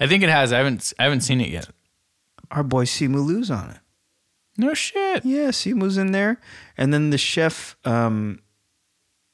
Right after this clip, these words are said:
Speaker 2: is it Melissa King? I believe it's Melissa King. She's from here. She's from San Francisco.
Speaker 1: Yeah.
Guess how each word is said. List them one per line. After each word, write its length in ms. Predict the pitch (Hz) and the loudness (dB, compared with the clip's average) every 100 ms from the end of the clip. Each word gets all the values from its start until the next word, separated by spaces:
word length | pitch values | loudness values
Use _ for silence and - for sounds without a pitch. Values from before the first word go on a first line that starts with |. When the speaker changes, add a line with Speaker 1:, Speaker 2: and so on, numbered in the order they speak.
| _ _ _ _ _ _ - | _ _ _ _ _ _ -12
Speaker 2:
is 140 | 123 | -6
it 120 | 170 | -6
Melissa 460 | 135 120 135 - 160 | -2 -2 -2 -4 -6
King? 480 | - 151 156 185 202 _ _ _ _ _ _ _ _ - | -6 -6 -4 -6 -8 _ _ _ _ _ _ _ _ -8
I 40 | |
believe 320 | 110 123 160 | -2 0 2
it's 120 | 151 127 | 0 0
Melissa 320 | 113 113 98 | 0 0 -4
King. 280 | - 104 98 | -4 -4 -2
She's 180 | 123 | -4
from 160 | 113 135 | -4 -2
here. 320 | 151 107 107 | 0 0 -2
She's 180 | - - | -6 -8
from 140 | 107 | -6
San 160 | 101 104 | -4 -4
Francisco. 560 | 104 - 101 - 92 98 | -4 -6 -8 -8 -8 -2
Speaker 1:
Yeah. 380 | 120 131 95 | 2 2 2